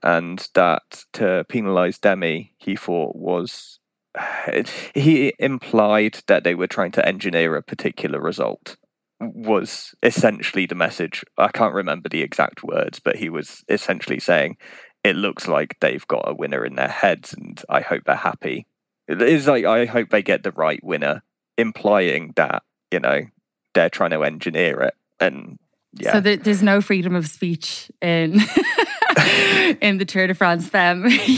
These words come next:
Speaker 2: You can't say what's on your mind or else you get kicked out,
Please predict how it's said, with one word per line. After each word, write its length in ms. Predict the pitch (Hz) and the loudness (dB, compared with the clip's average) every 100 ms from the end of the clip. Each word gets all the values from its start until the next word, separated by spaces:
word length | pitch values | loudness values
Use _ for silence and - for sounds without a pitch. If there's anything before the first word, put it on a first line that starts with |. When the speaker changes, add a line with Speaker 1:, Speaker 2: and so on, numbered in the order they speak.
| - | 4
Speaker 2:
You 140 | 262 | 2
can't 320 | - 214 196 196 | 4 2 2 0
say 320 | - 175 165 | -2 0 0
what's 180 | 170 - | -2 -2
on 140 | 170 | -2
your 100 | 165 | 0
mind 420 | 160 160 156 156 - | 0 -2 -2 -6 -4
or 80 | 175 | 0
else 240 | 160 160 - | 2 0 -4
you 80 | |
get 240 | 156 170 160 | -4 -4 -2
kicked 240 | 175 - | -6 0
out, 400 | 170 156 147 - | 0 0 -4 -12